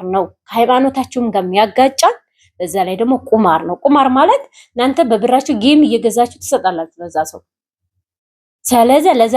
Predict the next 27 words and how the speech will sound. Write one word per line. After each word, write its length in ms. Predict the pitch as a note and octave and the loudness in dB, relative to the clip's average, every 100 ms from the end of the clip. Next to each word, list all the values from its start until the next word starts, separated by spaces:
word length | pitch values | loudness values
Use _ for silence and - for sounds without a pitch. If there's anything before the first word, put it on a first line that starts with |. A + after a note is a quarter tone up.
| C4+ | 2
ሰው 140 | C#4 | 2
እድገቱ 380 | A3 F#3+ A#3+ B3+ | 0 0 -2 0
ነው፣ 140 | E4 A#4+ | 0 0
ለእናንተ 380 | E4 G#3 G#3 G#3 A#3 | 0 -2 -2 -4 -4
ደግሞ 180 | C4+ D4 | 0 0
ገንዘባችሁ 540 | G3 F#3+ G3+ G#3+ - - | -2 -4 -4 -4 -6 -14
ኪሳራ 360 | - F#3+ F3 E3+ | -10 -2 0 0
ነው 140 | F3+ | -2
እንጂ 160 | A3 A3 D#4+ - - | -2 -2 -4 -6 -4
መቼም 360 | A3+ C4 - C4 | -4 -2 0 0
አድጋችሁ 460 | F#3+ F3 A3 - E4+ | -2 -2 -4 -2 -2
አትለወጡም። 760 | F3+ - E3+ F3+ F3+ F#3 F#3 F#3 _ _ | -2 -6 -8 -6 -4 -6 -6 -10 _ _
ሁለት 260 | F4 D#4 A#3+ | 0 0 2
ሰው 140 | D#4+ | 2
አንድ 180 | D4 G#3 | 0 -2
ሰው 160 | G#3 A#3 | -4 -4
ሊሆን 260 | G#3+ G3 | -4 -6
ይችላል። 360 | G#3+ - E3 - _ _ | -8 -8 -8 -8 _ _
በእናንተ 540 | G3+ A3 G#3 F#3 F3 G3 | -2 0 0 -2 -4 -8
ቴሌግራም 600 | - F#3+ F3+ G3 G#3 A3+ C4 _ _ _ _ _ - F#3 | -2 -2 -2 0 2 2 -2 _ _ _ _ _ -4 -4
ከፍቶ 300 | F#3 A#3 - D#4 G#4 G#4+ - _ - | -2 -6 -2 2 2 0 -12 _ -4
ሀምሳ፣ 320 | A3 G#3+ G#3+ D#4+ | -2 0 2 2
ሠላሳ፣ 380 | - A3+ G#3+ B3 D#4+ | 2 0 0 0 -2
ሃያ 220 | A#3+ A3 A3 | -2 -4 -4
ሺህ 180 | - | -8
ሰው 160 | - A3 | -8 -8
ሰብስቦ 360 | G#3 G#3+ - | -8 -12 -8